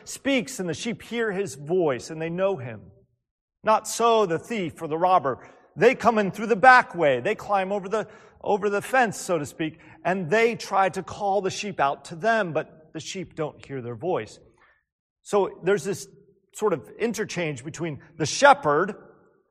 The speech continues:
and, or this, this contrast between the shepherd and the thief or the robber.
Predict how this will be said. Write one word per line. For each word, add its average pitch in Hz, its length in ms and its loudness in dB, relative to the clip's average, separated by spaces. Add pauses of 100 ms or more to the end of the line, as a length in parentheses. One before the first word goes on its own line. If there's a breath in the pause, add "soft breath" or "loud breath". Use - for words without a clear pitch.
(800)
and, 160 260 -4 (220)
or 151 180 -2
this, 147 420 -4
this - 220 -12
contrast 196 560 0
between 175 260 -10
the 151 60 -6
shepherd 143 640 0 (420 soft breath)
and 160 160 -4
the 151 60 -2
thief 190 420 -6
or 135 60 -10
the 143 100 -4
robber. 143 420 0